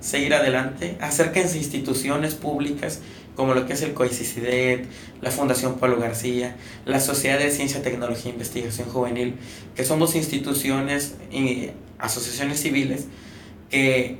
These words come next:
precisamente ayudamos a vincular a los jóvenes que quieren desarrollar algún proyecto de ciencia, pero no saben por dónde comenzar, o quizás tienen la idea,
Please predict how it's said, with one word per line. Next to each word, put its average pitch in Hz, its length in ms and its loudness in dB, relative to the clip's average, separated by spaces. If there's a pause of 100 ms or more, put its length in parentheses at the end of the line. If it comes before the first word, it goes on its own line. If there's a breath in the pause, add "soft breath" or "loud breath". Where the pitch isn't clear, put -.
(100)
precisamente 160 640 4
ayudamos 151 480 4
a 143 100 2
vincular 135 580 4
a 180 60 0
los 135 180 2
jóvenes 131 380 -4
que - 140 -8
quieren 147 220 -4
desarrollar 123 440 -2
algún 123 220 -4
proyecto 123 340 -4
de 135 60 -4
ciencia, 131 400 -4 (580 loud breath)
pero 143 200 6
no 156 240 8
saben 165 440 8
por 135 200 4
dónde 147 300 2
comenzar, 131 720 2
o 139 120 0
quizás - 260 -4
tienen 185 280 6
la 147 100 6
idea, 143 540 4